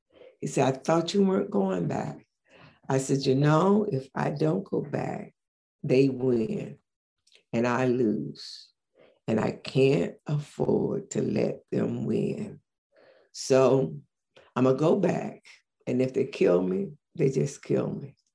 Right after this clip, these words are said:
But I cannot let them win." Went back to school. They redoubled their efforts because they felt that incident surely would have taken me back to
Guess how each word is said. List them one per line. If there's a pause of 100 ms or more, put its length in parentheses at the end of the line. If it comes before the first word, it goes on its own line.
(500)
But
I
cannot
let
them
win." (800)
Went
back
to
school. (720)
They
redoubled
their
efforts
because
they
felt (280)
that
incident
surely
would
have
taken
me
back
to